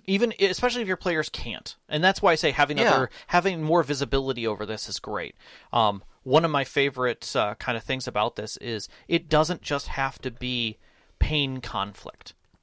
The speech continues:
Speaker 1: Social conflict, uh, of status, uh, is one, uh, that can be equally as applied.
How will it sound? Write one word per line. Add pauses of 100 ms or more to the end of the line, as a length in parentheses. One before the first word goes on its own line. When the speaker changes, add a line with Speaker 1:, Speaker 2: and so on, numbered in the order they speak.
Speaker 1:
Social
conflict, (360)
uh,
of
status, (220)
uh,
is
one, (120)
uh,
that
can
be
equally
as
applied.